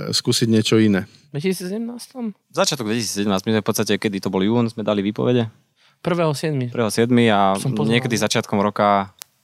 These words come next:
Speaker 3: začiatkom roka dvetisícsedemnásť sme začali sa s tým pohrávať, s tou myšlienkou.
Speaker 1: Čiže vy ste asi nejakú dobu už o tom rozprávali, keď ste, eh,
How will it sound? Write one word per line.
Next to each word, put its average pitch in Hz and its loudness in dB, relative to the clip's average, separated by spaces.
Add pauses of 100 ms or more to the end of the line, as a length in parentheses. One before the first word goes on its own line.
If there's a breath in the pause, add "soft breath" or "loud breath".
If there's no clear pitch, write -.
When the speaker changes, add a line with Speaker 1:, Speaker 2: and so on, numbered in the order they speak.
(360)
Speaker 3:
začiatkom - -4
roka 101 -2
dvetisícsedemnásť 98 -2
sme 95 -6
začali 95 -4
sa 98 -10
s 92 -6
tým 98 -6
pohrávať, 95 -6
s - -10
tou - -10
myšlienkou. 95 -6
Speaker 1:
Čiže 147 4
vy 147 2
ste 147 2
asi 120 2
nejakú 117 2
dobu 110 2
už 107 4
o 110 2
tom 110 2
rozprávali, 104 2
keď 117 -2
ste, - 0
eh, 104 6